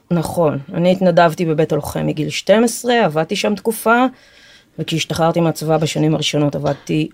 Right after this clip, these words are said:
המון עם, אה, נכים קשים. אה, ההתמחות שלי הייתה בעיקר, אה, משותקים בארבע גפיים,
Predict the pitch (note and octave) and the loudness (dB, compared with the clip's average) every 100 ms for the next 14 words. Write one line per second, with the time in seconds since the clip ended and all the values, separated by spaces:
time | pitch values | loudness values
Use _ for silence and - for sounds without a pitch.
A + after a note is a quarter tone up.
0 | - D3+ D#3 D3+ D3+ C#3+ C#3+ C#3+ C#3+ D#3 | -4 0 2 2 2 2 0 -2 -4 -2
1 | D3+ D3 - F3+ F#3+ B3+ C#4+ _ _ _ | -2 -2 -4 2 4 4 2 _ _ _
2 | _ _ _ _ _ D3 D3 C#3+ C#3+ D3+ | _ _ _ _ _ -4 0 -2 -2 -6
3 | - D#3 - D3+ C#3+ D3 D3+ D3 - D3 | -2 -4 -2 -4 0 -2 0 -4 -2 0
4 | C#3+ C#3+ D3+ C#3+ C#3+ C3 B2 A2 - C#3+ | 0 2 2 2 0 -2 -6 -6 -6 -6
5 | - C#3+ - C#3+ C#3+ C#3+ D3 C#3 - E3 | -6 -10 -4 -2 0 -2 -4 -6 -2 2
6 | F#3+ A3+ C#4 | 4 4 0